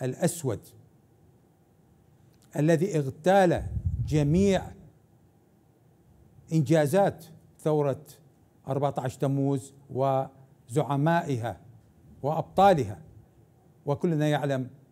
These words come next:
ما قام به أقزام الحرس القومي اللي عاثوا في البلاد شرا وبلاء واعتقالات. وما أعتقد بقى شاب أو رجل مسيحي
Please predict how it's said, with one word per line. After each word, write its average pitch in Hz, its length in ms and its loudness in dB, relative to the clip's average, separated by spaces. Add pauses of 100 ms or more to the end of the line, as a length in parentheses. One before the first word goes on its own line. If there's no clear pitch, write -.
(200)
ما 139 140 -2
قام 139 320 -2
به 131 400 -4 (180)
أقزام 123 640 -2 (120)
الحرس 131 400 -6
القومي 143 500 -2 (380)
اللي 139 440 0 (360)
عاثوا 160 380 2 (300)
في 139 100 -6
البلاد 131 500 -2 (500)
شرا 143 520 0
وبلاء 131 640 -2 (320)
واعتقالات. 135 840 -2
وما 131 240 -4
أعتقد 139 480 -6
بقى 117 340 -4
شاب 151 360 0 (640)
أو 131 200 -2
رجل 135 360 0 (880)
مسيحي 143 560 -2